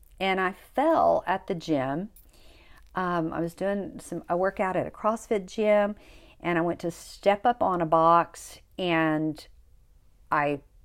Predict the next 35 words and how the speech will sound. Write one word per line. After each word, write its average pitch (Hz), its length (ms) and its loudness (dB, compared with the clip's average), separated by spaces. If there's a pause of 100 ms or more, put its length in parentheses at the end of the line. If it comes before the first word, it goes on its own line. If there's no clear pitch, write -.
(640)
my, 151 380 -4
one 160 180 0
of 165 60 0
my 151 120 0
toes, 156 800 4
my, 156 240 -4
or 151 80 -2
my 151 160 -2
foot, 196 340 2 (300)
one - 80 -8
of 175 80 0
my 156 80 -2
foot 160 320 0 (960)
caught 202 380 2
the 160 60 2
box, 143 520 2 (120)
and 175 100 -2
I 143 120 -6 (120)
fell 147 240 -6 (240)
all 175 160 8
the 185 80 4
way 165 220 4
over 147 200 -2
the 143 120 -6
box. - 560 -6 (800)
And 175 140 2
the 175 40 6
pain 214 300 2
was 196 160 0
pretty 175 280 -2
severe, 254 800 6
and 202 100 2
I 165 120 2
heard 143 240 2
a - 40 -12